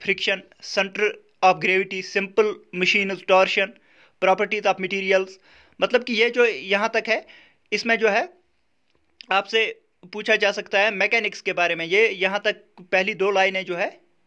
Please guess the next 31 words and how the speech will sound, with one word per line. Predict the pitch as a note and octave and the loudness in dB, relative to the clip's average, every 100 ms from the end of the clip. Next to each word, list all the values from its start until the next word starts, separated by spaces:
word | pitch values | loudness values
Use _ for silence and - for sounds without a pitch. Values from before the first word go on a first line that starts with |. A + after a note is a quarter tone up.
| _ _ _ _ | _ _ _ _
पूरा | F#3+ A3 | 0 2
मैकेनिक्स | G#3 G3+ A3+ G#3+ G#3 | 2 2 0 -2 -6
के, | - G3 F#3 | -14 -10 -10
पे | F3+ F#3 | -2 0
बेस्ड | E3+ F3+ F3 | 2 0 0
है, | G3+ - _ _ _ - | -4 -4 _ _ _ -8
यहाँ | E3+ F3+ F3+ | -2 -2 -2
तक | - _ _ - | -8 _ _ -2
properties | F3+ G3 G3 F#3 | -2 -2 -4 -4
of | F3+ | -4
materials | F3+ F#3 F3 E3+ | -2 0 0 0
तक। | A3 - - - | -6 -6 -16 -2
अब | G#3+ A#3 | 2 2
आ | |
जाते | A#3 A3 A3+ | 2 2 2
हैं | A#3 - _ - | 0 -4 _ -20
जो | F#3 G3+ A3+ | 0 4 4
स्ट्रक्चरल | A3+ A3 A#3 A#3 A3+ G#3+ | 2 0 0 2 0 0
एनालिसिस | G3+ G3 F#3+ F3+ F3 | -2 -2 -4 -6 -4
है, | A3+ C#4+ - - | -4 -4 -16 -12
जो | D3+ F#3+ | 2 2
आपका, | G3 A3+ G#3+ | 4 2 2
अ, | C3+ F#3 F3+ F3 | 0 -4 -4 -2
मेन | F#3 G3 | -2 0
कोर | F#3+ G3 | 0 0
सब्जेक्ट | G3 E3 E3 E3 | -2 -4 -6 -6
होता | D#3+ E3+ | -4 -2
है | C#4 - - - _ - D3+ | -2 -6 -20 -20 _ -16 -6
सिविल | F3 E3 | -4 -4
इंजीनियरिंग | D3+ D3 C#3+ | -4 -4 -6
में। | C#3+ | -8